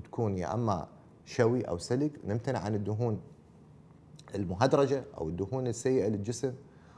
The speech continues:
ونستغل الد-، تناول الدواء ما بين فترة الفطور وفترة السحور. إذا تابعنا كل هاي الخطوات مع خطة صحية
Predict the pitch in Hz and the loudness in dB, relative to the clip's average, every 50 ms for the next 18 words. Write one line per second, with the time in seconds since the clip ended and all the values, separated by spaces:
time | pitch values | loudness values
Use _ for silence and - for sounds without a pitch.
0 | - - - 98 101 104 - - - 110 101 120 127 123 123 120 110 - - - | -20 -10 -4 -4 -4 -4 -2 0 0 2 6 6 6 6 4 2 -4 -8 -16 -20
1 | - - - - 92 92 - - - - - - - - - - 101 101 117 120 | -20 -14 -8 -6 -6 -6 -6 -10 -16 -20 -20 -20 -20 -20 -6 -2 0 2 2 4
2 | 123 120 113 110 101 95 92 95 98 104 104 110 127 - - - - - - - | 4 4 2 2 0 0 2 2 4 4 4 4 2 0 -6 -12 -20 -20 -20 -18
3 | - - 92 92 92 95 98 95 95 98 - 117 113 - 135 131 143 127 - - | -10 -6 -4 -2 -2 -2 -2 -2 -4 -4 -4 -4 -2 -2 -2 -2 -4 -6 -6 -6
4 | 127 - 135 135 143 139 - - - 95 - 127 113 - 117 123 110 - - - | -4 -2 0 0 0 -2 -6 -10 -12 -6 -4 -4 -2 -2 -4 -6 -6 -8 -14 -20
5 | - - - 98 - - 85 - - - - - - - - - - - - - | -16 -12 -10 -8 -8 -8 -8 -8 -10 -12 -12 -14 -16 -20 -20 -20 -20 -20 -20 -20
6 | - - - - 104 107 127 127 127 123 - - - - - - - 120 123 131 | -20 -16 -4 -2 2 6 8 8 8 8 6 2 -4 -12 -8 -2 0 0 4 4
7 | 165 139 139 117 110 - 147 127 120 127 113 104 98 - 104 - - 87 80 57 | 4 4 4 0 -2 -2 -4 -2 -2 -2 -2 -2 -2 -4 -4 -2 0 0 2 0
8 | - - - - 95 - - 95 101 - - 143 151 - - - 95 - - - | 0 -4 -4 -6 -4 -4 -4 -6 -8 -4 -2 -2 -2 -2 -4 -4 -4 -4 -4 -8
9 | - - - - - - - - - 113 107 - - - 139 143 123 95 71 - | -14 -20 -20 -20 -20 -18 -14 -6 -4 -4 -4 -2 0 0 2 2 2 2 0 -4